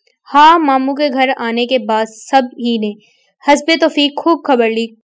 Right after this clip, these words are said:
ख्याल था कि ये शर्मिंदा होगी, माफी मांगेगी और इस कदर सख्त सुस्त कहने पर रोएगी तो जरूर, मगर हैरत शदीद हैरत, इधर असर ही कोई नहीं। सब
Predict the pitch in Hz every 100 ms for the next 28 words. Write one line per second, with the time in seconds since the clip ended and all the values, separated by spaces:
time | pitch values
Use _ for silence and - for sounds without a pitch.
0 | - 269 240 254 262 277 285 294 294 294
1 | 247 240 240 247 233 220 220 240 233 226
2 | 254 247 240 233 226 220 220 _ _ _
3 | _ 311 330 349 - 339 349 349 349 330
4 | - - 330 339 - - 262 247 262 254
5 | 247 233 _ 233 233 262 226 226 220 _
6 | _ _ - 269 240 220 220 220 _ _
7 | _ _ 277 302 339 339 311 311 330 339
8 | 254 294 302 254 226 214 214 _ _ _
9 | _ _ _ - 254 294 285 269 285 285
10 | 294 285 226 214 208 220 _ _ _ _
11 | - -